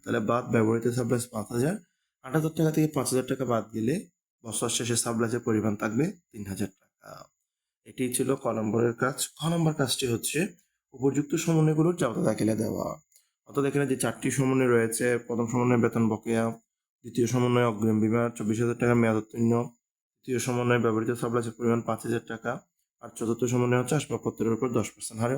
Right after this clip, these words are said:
অবচয়। এই চারটি সমন্বয়ের জাবেদা দাখিলা দিতে হবে। তাহলে খ নম্বরে জাবেদা দাখিলা প্রদানের জন্য মেসার্স রংধনু ট্রেডার্স সমন্বয় জাবেদা, জাবেদার একটি চক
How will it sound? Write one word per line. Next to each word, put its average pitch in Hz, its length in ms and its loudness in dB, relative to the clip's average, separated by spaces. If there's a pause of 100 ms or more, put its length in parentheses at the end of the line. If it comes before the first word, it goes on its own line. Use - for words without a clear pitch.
(100)
অবচয়। - 640 -8 (460)
এই 135 100 -4
চারটি 123 380 -6
সমন্বয়ের 131 520 2
জাবেদা 101 260 0
দাখিলা 101 400 2
দিতে 117 300 -4
হবে। 95 380 -18 (720)
তাহলে - 280 -16
খ - 120 -12
নম্বরে 147 320 2
জাবেদা 123 260 2
দাখিলা 113 280 2
প্রদানের 110 400 2
জন্য 107 260 2
মেসার্স 123 480 0
রংধনু 113 420 2
ট্রেডার্স 113 460 -2 (340)
সমন্বয় 113 420 2
জাবেদা, 101 340 0 (840)
জাবেদার 117 280 2
একটি 113 140 -6
চক 113 220 0